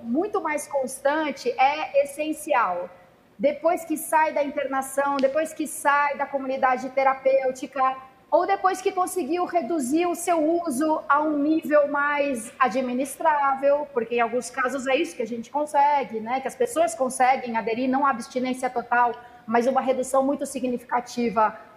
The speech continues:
do uso da, da substância psicoativa, enfim. Então, tem que ter essa atenção permanente, não é só abordagem, não é só o abrigamento,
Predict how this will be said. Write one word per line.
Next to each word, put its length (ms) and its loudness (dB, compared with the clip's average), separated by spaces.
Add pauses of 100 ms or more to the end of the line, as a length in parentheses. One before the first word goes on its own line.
(120)
do 180 2
uso 680 4
da, 220 0
da 140 -2
substância 560 -4
psicoativa, 1120 0
enfim. 360 -6 (560)
Então, 280 2
tem 320 -2
que 160 -2
ter 640 0 (200)
essa 220 0
atenção 400 2
permanente, 540 2
não 120 0
é 80 -2
só 180 4
abordagem, 840 0
não 220 -2
é 80 -4
só 580 0
o 140 6
abrigamento, 1300 0